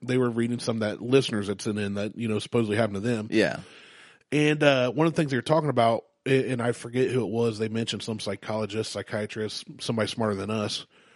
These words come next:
Speaker 1: um, how easy it is when you're removed from the situation to think clearly. But
Speaker 2: Yeah.
Speaker 1: when crap's happened, like, if you showed up to a hotel and saw a list like that, I mean, it, it'd make you, I'd be quizzical,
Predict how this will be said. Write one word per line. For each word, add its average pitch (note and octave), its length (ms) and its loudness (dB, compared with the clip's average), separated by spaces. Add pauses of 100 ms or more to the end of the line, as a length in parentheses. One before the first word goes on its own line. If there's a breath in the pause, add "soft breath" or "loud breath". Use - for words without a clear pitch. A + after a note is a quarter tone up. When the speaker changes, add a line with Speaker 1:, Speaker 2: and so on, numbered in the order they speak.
(440 soft breath)
Speaker 1:
um, A#2+ 460 2 (200)
how D#3 240 2
easy C#3 280 2
it B2 80 2
is B2+ 280 4
when B2 140 0
you're B2 140 2
removed A#2 340 2
from A#2 120 -2
the A2 80 0
situation A2+ 600 0
to A2+ 60 -2
think G#2 240 -4
clearly. G2+ 420 -4 (800)
But - 80 2
Speaker 2:
Yeah. F2+ 140 4
Speaker 1:
when A#2+ 100 -4
crap's A#2 320 0
happened, C#3 220 2
like, C3 100 2
if A#2+ 100 -6
you A#3 100 8
showed F3+ 140 10
up D3+ 80 6
to C3+ 60 8
a - 40 10
hotel D3 200 4
and C3 80 2
saw A#2+ 140 4
a - 20 6
list B2+ 240 4
like C#3 140 2
that, D3 320 2 (1040 soft breath)
I E3 60 4
mean, E3+ 160 8
it, E3 160 8
it'd D3 160 6
make F3 220 4
you, C3 180 -4 (840)
I'd E3 120 4
be D#3 80 4
quizzical, D#3+ 640 4